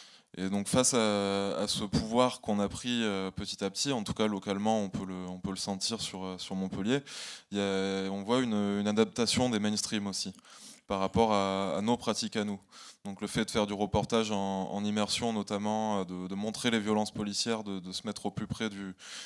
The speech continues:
du terrain, on peut voir que, euh, bah, par exemple le Midi Libre, euh, ou, euh, vingt minutes sur Montpellier ont eu ce, euh, réflexe de, euh,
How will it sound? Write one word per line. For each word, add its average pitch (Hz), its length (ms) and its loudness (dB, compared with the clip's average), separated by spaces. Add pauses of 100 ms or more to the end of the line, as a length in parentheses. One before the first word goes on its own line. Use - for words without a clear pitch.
(160)
du 101 80 -8
terrain, 110 320 4
on 117 140 2
peut 107 100 -4
voir 113 260 2
que, - 80 -6
euh, 101 360 0
bah, 95 120 -2
par 101 160 -4
exemple 104 300 -4
le 104 60 -2
Midi 104 260 -4
Libre, 120 320 0 (500)
euh, 95 720 -2
ou, 107 240 0
euh, 95 160 2
vingt 101 120 0
minutes 104 300 -2
sur 107 160 0
Montpellier 101 500 -2 (480)
ont 98 360 -4
eu 120 160 0
ce, 117 180 0
euh, 104 340 2
réflexe 113 460 2
de, 104 100 -2
euh, 90 800 -2